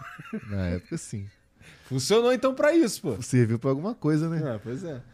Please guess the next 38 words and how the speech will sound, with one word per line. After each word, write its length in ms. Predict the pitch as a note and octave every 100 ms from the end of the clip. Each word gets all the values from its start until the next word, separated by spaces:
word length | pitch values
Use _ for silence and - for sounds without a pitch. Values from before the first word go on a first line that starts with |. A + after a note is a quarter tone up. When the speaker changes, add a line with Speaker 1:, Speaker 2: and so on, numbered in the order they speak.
| - - _ -
Speaker 2:
Eu, 100 | A2
talvez 300 | A#2+ A2 A2+
você 240 | A#2+ D3
tinha 160 | B2+ C#3
mais 220 | C#3 C3+
chance 180 | B2+ A#2+
de 100 | B2+
pegar 340 | - A#2 A2
alguém 360 | A#2 A#2 G2+ G#2
na 140 | G#2+
noite 380 | A2+ G#2+ G2+ -
aí, 300 | G2 G#2+ C#3
mesmo 420 | D3 A#2 A2+ A2+
ganhando 360 | A2 A#2 B2 C3+
menos 380 | C3+ B2 B2 -
que 80 |
o 20 | A#2+
segurança, 680 | - B2 D3 C3+ D#3 - D#4+
do 180 | G3 F3
que 100 | -
o 60 | G3
segurança. 460 | - E4 C#4+ D#3
Speaker 1:
É, 80 | D#3+
o 40 |
status, 520 | C3 - A3 F3 - D#3
né? 160 | D#3+
Speaker 2:
Né? 220 | A#2 A2+ D3+
Speaker 1:
Quanto 180 | G#3+
de 60 | A3
influenciador 680 | G3 G3+ F#3+ G3+ E3 D3 D3
que 60 |
tem 160 | E3 D#3
aí 80 | D3+
que 100 | D3+
não 80 |
ganha 180 | D3 D3
porra 360 | - D#3 D3+ D3
nenhuma, 340 | C#3 D3+ E3